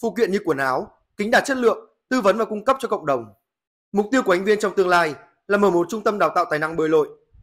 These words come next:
và tiếp tục truyền cảm hứng cho các bạn trẻ. "Mong rằng từ đây đến đó, công việc thuận lợi, tôi có thêm kinh phí để thực hiện kế hoạch này", anh Viên nói. Bên cạnh những chia sẻ về công việc dạy bơi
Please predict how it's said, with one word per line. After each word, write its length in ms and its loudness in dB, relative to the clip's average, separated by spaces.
và 80 2
tiếp 140 -4
tục 140 -2
truyền 160 -2
cảm 160 -4
hứng 140 -6
cho 100 -6
các 100 -4
bạn 180 0
trẻ. 280 -6
"Mong 160 0
rằng 200 2
từ 80 0
đây 100 4
đến 160 0
đó, 280 0
công 140 0
việc 140 4
thuận 140 -2
lợi, 140 4
tôi 120 2
có 80 4
thêm 220 2
kinh 140 -4
phí 220 -2
để 140 2
thực 100 -4
hiện 200 -2
kế 80 0
hoạch 160 -4
này", 260 -4
anh 140 -6
Viên 120 0
nói. 280 -4
Bên 120 4
cạnh 160 2
những 120 -4
chia 140 0
sẻ 180 0
về 100 -6
công 160 -2
việc 120 0
dạy 160 -6
bơi 240 0